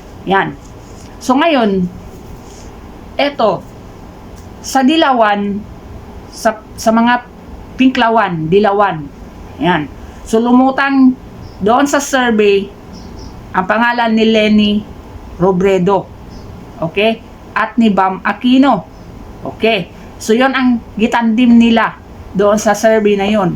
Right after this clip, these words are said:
Leni Bam. Okay? Eto naman ang sa, sa akin. Sa palagay ko, si Leni Robredo,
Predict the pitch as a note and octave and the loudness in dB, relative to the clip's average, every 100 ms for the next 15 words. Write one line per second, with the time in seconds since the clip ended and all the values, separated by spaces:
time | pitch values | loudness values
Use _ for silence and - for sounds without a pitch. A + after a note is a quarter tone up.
0 | D3+ F3 G#3+ A#3+ B3 A#3+ A3+ - - F3 | 2 4 4 4 4 4 0 -4 0 2
1 | G3+ D#3+ C#3 B2 - - - - - - | 2 0 -8 -14 -18 -18 -20 -18 -18 -16
2 | D#3 - A3 C4 B3+ - - - - - | -14 -4 -2 -2 -4 -10 -18 -18 -18 -18
3 | - - - - - B3 B3 E4 D#4 C#4+ | -18 -18 -18 -16 -2 0 2 0 2 2
4 | C4 C4 B3 A#3+ G3 D4 - G#3 D#3+ D3+ | 2 2 2 2 0 0 -2 -2 -2 -4
5 | - - - - - - - - - - | -12 -14 -16 -16 -16 -18 -18 -18 -18 -18
6 | - - - - - - - A2+ - - | -18 -18 -18 -18 -18 -18 -18 -18 -18 -18
7 | - - - - - - - - - C4+ | -18 -18 -18 -18 -20 -20 -20 -8 -4 -2
8 | F#4 F#4 D#4+ D#4 B3+ B3+ C4+ C4+ B3+ B3 | 0 0 0 0 0 0 2 4 4 6
9 | C4+ D4 C#4+ C4+ A3+ A3+ A#3+ G3+ G3 F#3+ | 4 4 2 4 4 2 2 2 2 2